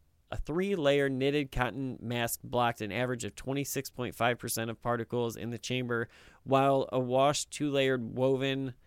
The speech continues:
nylon mask with a filter insert and metal nose bridge blocked seventy-nine percent of particles on average.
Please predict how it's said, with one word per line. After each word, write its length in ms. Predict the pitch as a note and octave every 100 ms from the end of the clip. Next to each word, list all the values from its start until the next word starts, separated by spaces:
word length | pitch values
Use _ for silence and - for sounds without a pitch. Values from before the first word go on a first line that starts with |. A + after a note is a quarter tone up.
| _ _ _
nylon 500 | A#2+ B2 C#3+ C3+ B2+
mask 360 | A#2+ A#2 A#2 -
with 320 | A2+ A#2+ A2 -
a 180 | F#2+ G#2+
filter 440 | - F3 E3+ C#3+
insert 500 | B2 A#2+ - A#2+ A#2+ -
and 320 | A#2+ A#2+ B2
metal 480 | B2+ C3+ C3+ C3 -
nose 460 | A#2+ A#2 A#2+ C3 C3
bridge 380 | - A#2 A2+ -
blocked 380 | A#2 A2 - -
seventy-nine 680 | - C3 C3 C3 A#2 A#2+ A#2+
percent 440 | A2+ A2 A2 -
of 160 | - G#2+
particles 440 | A2+ G#2+ G#2 G2+ G2
on 180 | F#2+ -
average. 500 | F#2 F#2 C2+ -